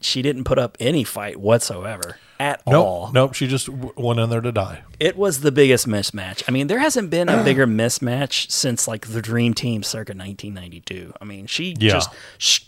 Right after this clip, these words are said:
Speaker 1: immediately is killed by <laughs> Freddy. A lot of times, like, I like how Freddy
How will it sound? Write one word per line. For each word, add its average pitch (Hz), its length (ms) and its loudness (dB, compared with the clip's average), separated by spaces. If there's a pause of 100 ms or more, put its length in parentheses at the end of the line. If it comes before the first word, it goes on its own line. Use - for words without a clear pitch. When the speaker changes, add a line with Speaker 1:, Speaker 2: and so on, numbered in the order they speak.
(360)
Speaker 1:
immediately 220 840 2
is 101 140 -2
killed 95 340 -6
by 117 100 -6
<laughs> - 60 -6
Freddy. - 960 -4 (960)
A 196 40 6
lot 254 200 2
of 349 60 0
times, 214 360 0
like, 170 160 -6 (280)
I 151 80 2
like 156 220 2
how 143 120 4
Freddy 123 460 -2